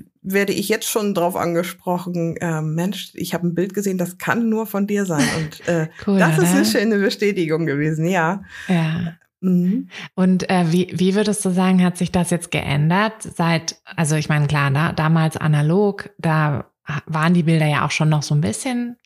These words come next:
Speaker 2: anders so. Also da
Speaker 1: Ja.
Speaker 2: war ja technisch auch einfach vieles, was jetzt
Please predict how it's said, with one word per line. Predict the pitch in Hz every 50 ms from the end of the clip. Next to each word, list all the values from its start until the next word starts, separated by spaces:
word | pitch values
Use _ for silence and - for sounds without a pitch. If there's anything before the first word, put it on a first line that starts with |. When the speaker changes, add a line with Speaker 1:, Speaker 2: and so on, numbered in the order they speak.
| _ _ -
Speaker 2:
anders | 180 185 208 240 254 254 247 - -
so. | - 262 262
Also | 269 - - 165 160 156
da | 151 156 151 147 147 147
Speaker 1:
Ja. | 147 139
Speaker 2:
war | 143 151
ja | 151 151 147
technisch | - - - 160 - - 220 208 -
auch | - 190 180 - - - - - - - - - - -
einfach | - 180 175 - 175 165 -
vieles, | - - 180 180 180 180 175 175 - -
was | 160 156 147 -
jetzt | 156 143 - - - _